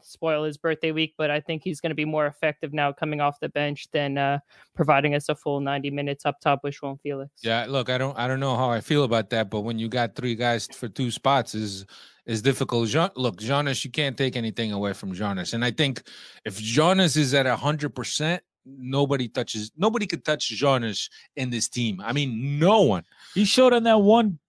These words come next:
Speaker 3: in that one possession he had where he broke the guy three different times. Zun, zun, zun, zun, puts it back on the opposite post. Obviously, look, it was a clear handball on Andre Almeida, and I'm fine with that coming back. But he showed his class. This is a guy that needs half a chance.
Speaker 2: Yep.
Speaker 3: Now,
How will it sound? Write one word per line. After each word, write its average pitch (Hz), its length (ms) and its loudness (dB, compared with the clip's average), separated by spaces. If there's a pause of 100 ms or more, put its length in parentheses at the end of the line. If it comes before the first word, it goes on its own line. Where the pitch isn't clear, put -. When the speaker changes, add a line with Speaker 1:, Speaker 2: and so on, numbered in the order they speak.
(200)
Speaker 3:
in 202 160 -2
that 180 180 4
one 175 300 4
possession 175 480 2
he 175 60 2
had 175 160 6
where 160 180 2
he 147 80 -2
broke 175 340 2
the 175 100 -4
guy 160 260 2
three 165 260 -2
different 170 400 -4
times. 165 320 0
Zun, 175 280 4
zun, 180 300 4
zun, 185 260 4
zun, 170 260 -2 (100)
puts 208 180 -4
it 180 80 0
back 196 160 6
on 185 80 0
the 190 80 2
opposite 185 400 2
post. 190 260 2
Obviously, 165 400 -2 (200)
look, 165 120 -2
it - 40 -4
was 147 160 -2
a 165 60 -8
clear 156 220 -4
handball 147 380 -2
on 135 160 0
Andre 131 200 -4
Almeida, 135 400 -2
and 123 120 -2
I'm 123 100 -4
fine 127 280 -4
with 123 140 -2
that 120 140 -2
coming 117 280 -4
back. 147 160 4 (420)
But 170 100 6
he 208 60 4
showed 214 320 6
his 185 100 6
class. 196 220 2 (260)
This 180 220 2
is 196 80 0
a 208 40 -2
guy 202 200 4
that 185 120 2
needs 180 180 -2
half 175 260 4
a 156 60 -6
chance. - 480 -6 (480)
Speaker 2:
Yep. 143 160 2
Speaker 3:
Now, 110 160 -4